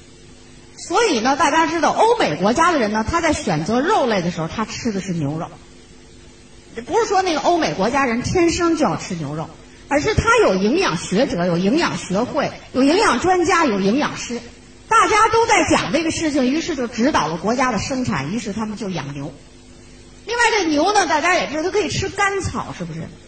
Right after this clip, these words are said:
它就不破坏自然，它不哪像咱们这羊似的，必须吃嫩草。所以我们那沙漠就伤-，就沙化了。所以人家呢，很多国家的生产就是受营养的指导，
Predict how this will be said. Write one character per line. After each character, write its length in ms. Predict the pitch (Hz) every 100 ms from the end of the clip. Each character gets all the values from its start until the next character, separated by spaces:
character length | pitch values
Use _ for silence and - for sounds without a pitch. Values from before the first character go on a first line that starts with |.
| - - - -
它 120 | - 427
就 120 | 453
不 160 | 453 427
破 320 | - 453 277
坏 200 | 294 226
自 220 | - 214
然， 220 | 139 147 - -
它 120 | -
不 80 | 427
哪 140 | 381 -
像 160 | 320
咱 140 | 269 247
们 100 | 339
这 80 |
羊 360 | 302 214 208 302
似 120 | 330
的， 100 | 254
必 140 | 240 311
须 140 | 339
吃 220 | - 381
嫩 320 | 349 370 294
草。 320 | 185 165 113 - - - - - -
所 100 | 370
以 20 |
我 140 | 392 294
们 100 | 233
那 140 | 330
沙 280 | 320 370 320
漠 200 | 330 247
就 140 | 233
伤-， 400 | 214 330 330 302 - -
就 100 | 285
沙 280 | 240 - 330
化 200 | 339 262
了。 120 | 160
所 160 | - 415
以 80 | 392
人 200 | 269 370
家 120 | 415
呢， 180 | 330 285 - -
很 280 | - 285 277
多 140 | 415
国 220 | 453 339 440
家 200 | 440 427
的 80 |
生 260 | 285 403 392
产 240 | 320 -
就 180 | - 320
是 120 | 262
受 140 | 339 247
营 220 | 202 240
养 200 | 320 127
的 60 | 160
指 200 | - 247
导， 180 | 214